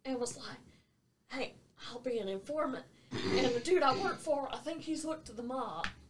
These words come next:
So they used that to get wiretaps on the Hill's phones and shit like that. And then they had just, like,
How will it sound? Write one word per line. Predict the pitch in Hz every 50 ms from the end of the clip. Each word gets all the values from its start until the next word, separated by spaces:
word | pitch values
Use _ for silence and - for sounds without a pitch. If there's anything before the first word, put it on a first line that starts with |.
| - _ _ _ _ _ _ _ _
So | - - - 294 277
they | 277 277 269 285
used | 294 311 294 277 277 -
that | 427 494 523 480 - - - -
to | -
get | 262 247 226 196 220
wiretaps | 240 285 302 311 262 247 240 - - 220 208 - - - - - - - - - -
on | 247 247 240
the | 226
Hill's | 269 269 262 262 254 -
phones | - 277 269 262 247 233 214 214 220
and | 214 208 208
shit | 208 - 233 - - -
like | 185 180 190
that. | 196 202 196 190 170 - - - - - - - - - - -
And | 208 226 220 214 208 208 202 208
then | 233 262 269 254
they | - 202 233
had | 208 190 185 -
just, | - 208 - -
like, | 170 165